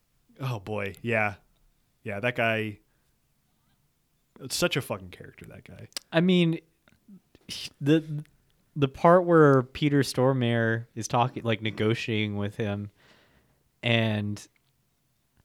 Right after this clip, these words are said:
Speaker 1: Oh my God.
Speaker 2: like, he brings out a fucking bucket of human body parts of his,
Speaker 1: Just
Speaker 2: of his associate. That was fucking,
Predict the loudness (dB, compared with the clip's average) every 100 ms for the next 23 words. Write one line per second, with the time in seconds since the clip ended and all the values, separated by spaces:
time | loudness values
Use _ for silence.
0 | _ _ _ _ -16 -16 -18 -2 4 4
1 | 2 -2 0 0 4 4 4 4 6 4
2 | 4 2 4 2 2 -2 _ 6 6 4
3 | -2 -4 _ _ _ _ _ 6 8 6
4 | 2 -12 -20 _ _ -20 -4 0 2 2
5 | 0 2 4 4 2 0 -4 -4 -6 -10
6 | -10 -10 -14 -20 _ _ -2 2 4 2
7 | -2 -2 2 2 0 -2 2 0 0 -2
8 | 0 0 0 -4 -10 -12 -20 -20 -20 -20
9 | _ _ _ -2 0 -2 -6 -4 -4 -2
10 | -4